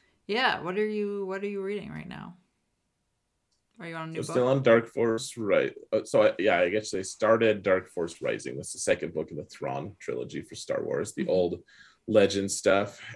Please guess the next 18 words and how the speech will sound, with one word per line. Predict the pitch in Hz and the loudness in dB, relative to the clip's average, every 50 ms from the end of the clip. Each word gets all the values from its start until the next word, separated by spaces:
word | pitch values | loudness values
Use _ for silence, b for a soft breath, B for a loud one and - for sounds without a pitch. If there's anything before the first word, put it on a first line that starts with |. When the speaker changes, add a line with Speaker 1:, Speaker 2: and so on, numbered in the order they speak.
| - - | -6 2
Speaker 2:
And | 120 113 107 104 101 98 98 92 | 4 6 6 6 4 2 0 -2
it's | 90 - - _ _ _ _ _ _ _ _ _ - | -4 -6 -10 _ _ _ _ _ _ _ _ _ -4
just | - 147 131 | -2 0 4
very | 135 139 127 123 120 | 6 6 8 8 6
interesting | 113 104 107 101 - - 104 98 101 101 95 - | 4 2 0 -4 -4 -2 -2 -2 -2 -4 -6 -8
because | 98 - - 101 92 - | -8 -6 -4 -6 -2 0
they, | 98 98 98 95 | 2 4 4 4
they | 90 85 113 107 | 2 2 2 2
make | 110 107 104 - | 2 2 0 -2
Thrawn | - - 101 92 90 92 90 | -2 0 2 2 2 2 0
a | 85 | -2
different | 85 85 85 - 78 78 - | -4 -4 -6 -8 -10 -12 -8
character | - - - - - _ - - - - 101 110 - _ _ _ _ _ _ | -6 -4 -4 -4 -6 _ -10 -10 -10 -8 -10 -12 -16 _ _ _ _ _ _
than | - 90 85 82 85 80 | -2 -2 0 0 -2 -4
Speaker 1:
Mm-hmm. | 82 | -6
Speaker 2:
the | - 87 | -8 -12
current | - - - 87 80 73 82 85 - - | -10 -6 -4 -4 -4 -4 -6 -8 -12 -10
Thrawn, | - - 78 69 69 64 73 101 | -6 -6 -4 -4 -4 -4 -6 -8